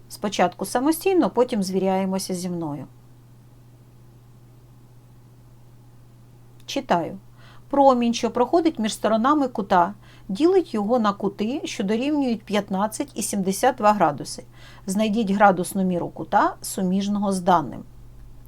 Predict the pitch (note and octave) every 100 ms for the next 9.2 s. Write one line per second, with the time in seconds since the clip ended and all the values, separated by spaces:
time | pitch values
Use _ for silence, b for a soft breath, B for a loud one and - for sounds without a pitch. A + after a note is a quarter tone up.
0 | - b b b b b - - - -
1 | - - - - - - - - - -
2 | - - - C4 F#4+ F#4 F#3+ G#3+ - G3+
3 | G#3+ A3 G#3+ G3+ G3+ G#3 B3+ - - G#3
4 | G3+ C#4 E4+ G3 - G3+ C#4 - - -
5 | - - - - B3 G3+ F3+ D#3+ - F#3+
6 | F#3 - C4+ F#4+ G#3+ F#3 G3 F3+ F3+ A3+
7 | C#4 C#4 C4+ C4 A3+ F#3+ G3 A#3 G#3+ F3+
8 | E3+ F3+ F#3 E3+ F#3+ D3 C#3+ F3 - -
9 | - -